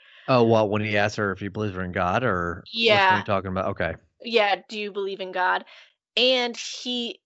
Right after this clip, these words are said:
Speaker 2: like, he's overplaying his hand maybe a little bit too much, but, like, he is doing good work as well.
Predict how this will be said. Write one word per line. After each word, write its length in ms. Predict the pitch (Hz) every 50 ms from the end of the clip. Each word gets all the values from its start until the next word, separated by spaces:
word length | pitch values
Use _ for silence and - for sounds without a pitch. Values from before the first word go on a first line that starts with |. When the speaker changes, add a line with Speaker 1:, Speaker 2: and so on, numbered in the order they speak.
| _ -
Speaker 2:
like, 280 | 226 208 202 185 - - _ _ _ _ _ _ _ _
he's 440 | - - - 285 294 320 302 311 - - _ _ _ _ _ -
overplaying 640 | - 220 220 226 247 247 247 - 277 254 254 254 254
his 140 | 254 254 -
hand 240 | 277 247 247 247 247
maybe 220 | 240 226 214 202
a 60 | 185 170
little 280 | 165 170 180 185 202
bit 180 | 208 226 - -
too 220 | - - 254 240
much, 300 | 233 240 247 233 - - -
but, 160 | 190 - -
like, 220 | 190 175 170 - _
he 300 | - - - 247 247 247
is 120 | 247 226
doing 260 | - 240 226 208 196 185
good 180 | 185 190 170
work 220 | 165 175 165 - -
as 120 | 160 - -
well. 400 | 170 - - - - - -